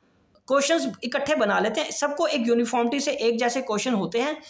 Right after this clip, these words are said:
और वो हम उस व्यक्ति को जिससे कि इन्फॉर्मेशन चाहिए उसको मेल कर देते हैं, पोस्ट कर देते, पहले तो मान लिया पोस्ट कर देते थे, लेटर या चिट्ठी जिसको बोलते हैं वो भेज सकते थे, अब तो ये ईमेल भी कर सकते हैं। The informants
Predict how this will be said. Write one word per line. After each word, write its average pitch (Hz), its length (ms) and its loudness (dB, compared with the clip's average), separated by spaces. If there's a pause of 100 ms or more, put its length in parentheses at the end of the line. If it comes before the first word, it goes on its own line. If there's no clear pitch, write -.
(160)
और 285 100 2
वो 294 180 2
हम 302 180 2
उस 262 220 -4
व्यक्ति 226 280 -2
को 262 120 -2
जिससे 247 280 -2
कि 294 120 -2
इन्फॉर्मेशन 220 480 0
चाहिए 202 500 -2 (1040)
उसको 277 240 -2
मेल 269 260 2
कर 262 160 2
देते 165 280 -4
हैं, 190 240 -6 (200)
पोस्ट 311 280 0
कर 202 100 2
देते, 190 200 -4
पहले 190 260 0
तो 240 140 0
मान 233 220 2
लिया 247 140 0
पोस्ट 254 320 0
कर 262 80 0
देते 240 320 0
थे, 240 220 0
लेटर 226 320 0
या 247 180 0
चिट्ठी 247 260 -2
जिसको 240 280 -2
बोलते 226 280 0
हैं 220 60 -2
वो 269 100 0
भेज 233 200 0
सकते 240 220 -4
थे, 262 160 0 (260)
अब 277 140 -2
तो 370 60 0
ये 339 260 0
ईमेल 349 280 2
भी 285 100 0
कर 190 120 -4
सकते 170 240 -8
हैं। 175 80 -2
The 220 100 0
informants 226 580 -2